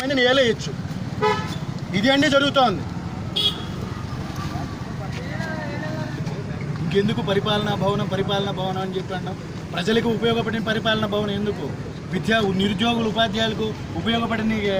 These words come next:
కమిషనర్స్ ఇవన్నీ ఎందుకండి? ఏమంటే ముందుగా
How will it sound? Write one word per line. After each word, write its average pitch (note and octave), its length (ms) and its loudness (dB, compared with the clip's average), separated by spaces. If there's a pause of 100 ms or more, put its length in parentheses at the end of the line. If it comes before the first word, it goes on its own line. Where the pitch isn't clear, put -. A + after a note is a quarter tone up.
(180)
కమిషనర్స్ G#3+ 540 0 (320)
ఇవన్నీ G#3 240 4 (100)
ఎందుకండి? G3 420 0 (840)
ఏమంటే A#3+ 320 6
ముందుగా A#3+ 220 6